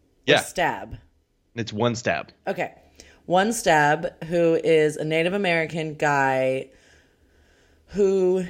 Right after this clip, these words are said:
Speaker 2: is best friends with and works for the
Speaker 1: The
Speaker 2: patri-,
Speaker 1: Colonel.
Speaker 2: the Colonel, the patriarch of the family, um, who
Speaker 1: Anthony, played by Anthony.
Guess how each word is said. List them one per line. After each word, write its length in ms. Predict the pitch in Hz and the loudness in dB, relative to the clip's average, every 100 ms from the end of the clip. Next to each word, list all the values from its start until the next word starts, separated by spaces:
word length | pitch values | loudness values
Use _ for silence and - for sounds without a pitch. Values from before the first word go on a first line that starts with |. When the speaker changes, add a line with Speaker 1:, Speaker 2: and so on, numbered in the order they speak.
| - - | -10 -10
Speaker 2:
is 160 | 175 - | -10 2
best 340 | 196 208 - | 4 4 4
friends 320 | 214 208 185 | 2 2 2
with 240 | 185 196 196 | 2 0 2
and 200 | 180 170 | -2 2
works 340 | 170 196 - - | 2 2 0 -10
for 760 | - 165 151 143 139 139 135 _ _ _ _ _ _ _ _ _ _ - - | 0 4 4 4 2 0 -6 _ _ _ _ _ _ _ _ _ _ -18 -16
the 460 | 131 165 160 151 147 | 0 4 6 6 4
Speaker 1:
The 60 | 120 | 2
Speaker 2:
patri-, 420 | 202 180 107 202 | 2 4 2 -4
Speaker 1:
Colonel. 60 | - 180 | -8 -4
Speaker 2:
the 80 | 185 | -2
Colonel, 380 | 190 165 127 131 | 0 0 0 -4
the 80 | |
patriarch 460 | 147 165 170 160 156 | 0 0 2 2 2
of 100 | 147 | 0
the 100 | 147 | -2
family, 600 | 147 135 123 104 82 135 _ _ _ _ - | -6 -6 -6 -10 -14 -16 _ _ _ _ -4
um, 440 | 147 131 127 117 _ - | 0 0 -2 -8 _ -14
who 460 | 151 180 170 160 156 | -2 2 4 4 2
Speaker 1:
Anthony, 260 | 127 110 - | 0 -2 -6
played 220 | - 117 | 0 2
by 80 | 107 | 2
Anthony. 240 | 101 90 | -4 -8